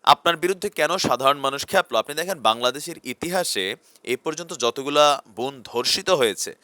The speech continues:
বিশেষ করে প্রকৃতপক্ষে ধর্ষিত হয়েছে, বাংলাদেশের আম জনতা দলমত রাজনৈতিক পরিচয়ের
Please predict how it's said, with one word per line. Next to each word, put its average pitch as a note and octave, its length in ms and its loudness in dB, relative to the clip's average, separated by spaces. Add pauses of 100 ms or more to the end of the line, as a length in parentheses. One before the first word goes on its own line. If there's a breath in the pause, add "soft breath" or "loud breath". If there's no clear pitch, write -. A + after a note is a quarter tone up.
(320 soft breath)
বিশেষ B2+ 360 -2
করে E3+ 100 0 (120)
প্রকৃতপক্ষে F#3 800 0
ধর্ষিত C3 300 0 (120)
হয়েছে, G2+ 260 -2 (520 soft breath)
বাংলাদেশের D3 580 2 (200)
আম F#3+ 80 4 (140)
জনতা A#2 340 -2 (220)
দলমত C3+ 500 0 (160)
রাজনৈতিক C3 540 0
পরিচয়ের B2+ 340 -2